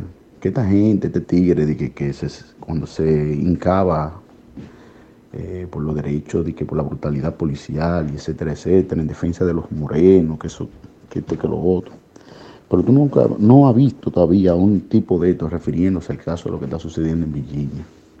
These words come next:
Este tigre que salió con la vaina del Ku Klux Klan en su anuario de la escuela.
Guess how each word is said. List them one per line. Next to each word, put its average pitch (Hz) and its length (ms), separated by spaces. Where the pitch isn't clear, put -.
Este - 200
tigre - 280
que 76 80
salió 78 260
con 87 120
la 80 60
vaina 80 260
del 78 140
Ku 78 140
Klux - 160
Klan 65 380
en 92 100
su - 160
anuario 80 840
de 82 80
la - 80
escuela. - 560